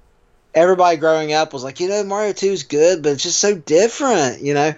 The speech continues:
And then you find out what the real story is, and it's just like, it sours the flavor even more. Like, it is a really good freaking game, though.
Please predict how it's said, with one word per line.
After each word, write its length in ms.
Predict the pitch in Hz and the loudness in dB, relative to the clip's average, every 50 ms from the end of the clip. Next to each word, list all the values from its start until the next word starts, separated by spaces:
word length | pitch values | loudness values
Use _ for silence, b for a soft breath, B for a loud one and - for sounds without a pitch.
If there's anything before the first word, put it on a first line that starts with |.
| B B B B B | B B B B B
And 120 | - 160 165 | -2 0 2
then 160 | 170 170 170 | 2 2 0
you 80 | 165 | -2
find 300 | 151 - 175 175 175 170 | 0 2 2 2 4 4
out 120 | 165 160 151 | 2 4 2
what 120 | 151 151 | 2 0
the 80 | 160 135 | -2 -2
real 160 | 135 151 156 | -2 -2 -2
story 240 | - - 143 143 170 | -2 -4 -4 -4 -2
is, 160 | 185 175 165 | -4 -4 -4
and 80 | 147 131 | -6 -6
it's 80 | 127 | -6
just 180 | 139 139 - - | -6 -6 -4 -2
like, 280 | 151 131 123 117 - - | 0 0 0 -2 -4 -8
it 280 | - 135 120 - _ - | -8 -8 -8 -8 _ -2
sours 640 | - - - - 175 156 160 165 165 170 160 139 131 | 0 0 2 2 4 4 4 4 2 0 -2 -4 -6
the 100 | 131 123 | -8 -10
flavor 580 | - - - 143 143 151 156 135 131 127 131 | -10 -8 -6 -4 -2 -2 -2 -2 -4 -4 -4
even 300 | 131 143 139 131 131 120 | -4 -4 -4 -4 -4 -4
more. 460 | 117 113 113 110 101 95 95 101 - b b b b b b b b _ | -4 -4 -2 -2 -2 -2 -4 -6 -8 b b b b b b b b _
Like, 120 | 170 190 | 0 2
it 160 | 220 214 208 | 4 6 6
is 180 | 214 262 294 220 | 6 6 4 2
a 80 | 165 135 | 0 -2
really 440 | 117 123 156 175 180 175 165 156 | -4 -4 0 2 2 2 2 0
good 300 | 147 139 - 160 165 156 | -4 -4 0 0 0 0
freaking 420 | 127 - - 175 170 - - 131 123 | -2 -6 -8 -8 -8 -6 -8 -8 -4
game, 300 | 131 180 220 214 170 123 | -2 -2 -2 -2 -4 -6
though. 300 | 107 98 82 87 95 | -8 -8 -10 -14 -14